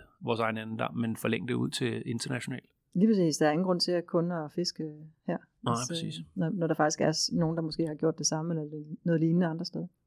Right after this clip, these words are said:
Speaker 2: Og det er jo også, og det handler jo også om, som du egentlig siger, øh, lad være med at opfinde den dybe tallerken selv. Kom af s-, altså, l-, l-, hjælp, brug dog det, som, som du kan se, andre har,
Speaker 1: Ja.
Speaker 2: har,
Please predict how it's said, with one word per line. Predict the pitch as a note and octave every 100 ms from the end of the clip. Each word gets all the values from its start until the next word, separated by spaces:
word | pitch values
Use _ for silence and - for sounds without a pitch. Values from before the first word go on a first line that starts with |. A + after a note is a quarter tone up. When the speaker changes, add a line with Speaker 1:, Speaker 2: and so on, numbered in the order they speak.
| _ _ - _ _ _ _ _ _ _ _ _ _ -
Speaker 2:
Og | D#3+
det | D3+
er |
jo | A3
også, | F3+ F3+
og |
det | F3+
handler | F#3+ A3
jo | F#3+
også | F#3+
om, | E3 D#3+
som | D#3
du | D#3+
egentlig | D3 C3+
siger, | C#3+ D3 D3 -
øh, | - C#3+ -
lad | D#3
være | F3+
med |
at | D#3 -
opfinde | D#3+ D3+ C3+
den |
dybe | D3+ D3
tallerken | D#3 D3 D3+
selv. | - E3+ D#3
Kom | - D3+
af | D3
s-, | - -
altså, | C#3 B2+ - _ _ _ _ _ - -
l-, | D#3 - D#3 D#3+
l-, | D#3+
hjælp, | A3 C#3 E3
brug | A3 A3+
dog | C#3+
det, | D#3
som, | - D#3 C#3 C#3
som | D#3
du | D3+
kan | D3
se, | E3+
andre | D3 D#3 E3+
har, | D3+ D3 -
Speaker 1:
Ja. | C3
Speaker 2:
har, | B2 D#3